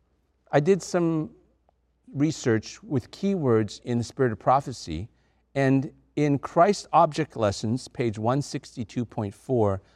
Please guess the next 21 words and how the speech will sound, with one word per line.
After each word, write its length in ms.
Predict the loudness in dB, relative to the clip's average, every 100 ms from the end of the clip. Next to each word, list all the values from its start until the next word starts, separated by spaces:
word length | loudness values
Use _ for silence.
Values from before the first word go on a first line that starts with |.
| _
I 80 | -6
find 320 | -2 0 0
the 60 | -2
following. 580 | 0 2 4 2 -2 -8 -16 _ _ _ _ _ 4
"The 100 | 6
work 240 | 6 4
of 160 | 2 0
redemption 540 | 0 2 2 0 -2
involves 640 | 0 2 4 4 2 -4
consequences 1120 | -6 -2 0 -2 -8 -6 -2 -2 -4 -8 -8 -12 _ _
of 200 | 0 2
which 280 | 2 2 2
it 160 | 2 2
is 160 | 0
difficult 580 | 0 0 0 -2 0 0
for 220 | -2 -2
man 580 | 0 2 2 0 0 -2
to 140 | -4 -2
have 320 | 0 0 -4 _
any 400 | 0 2 0 -2 _ _
conception. 680 | -6 -2 -2 -4 -12 -16